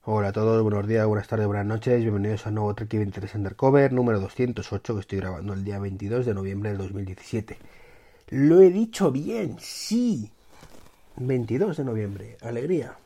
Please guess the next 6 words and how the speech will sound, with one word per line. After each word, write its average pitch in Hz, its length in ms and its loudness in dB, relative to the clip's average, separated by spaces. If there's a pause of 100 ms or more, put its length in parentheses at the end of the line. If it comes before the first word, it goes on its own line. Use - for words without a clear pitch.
(180)
miércoles 139 440 0
veintidós, 101 540 -6 (260)
día 147 480 0 (380)
previo 120 560 2 (240)
al 123 140 -6
inicio 120 560 -2